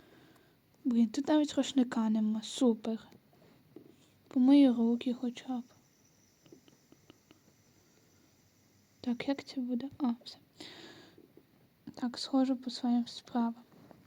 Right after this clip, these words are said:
М, так. А де тут смітник?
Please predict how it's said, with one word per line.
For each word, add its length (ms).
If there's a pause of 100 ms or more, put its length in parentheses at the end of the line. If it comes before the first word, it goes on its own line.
(2000)
М, 460 (960)
так. 380 (4000)
А 140
де 160
тут 180
смітник? 760